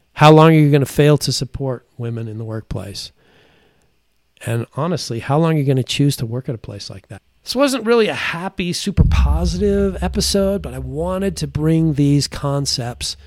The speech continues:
to the forefront. I have learned a lot in the past,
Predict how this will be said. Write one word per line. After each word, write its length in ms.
to 500
the 100
forefront. 800
I 220
have 200
learned 320
a 60
lot 800
in 160
the 60
past, 580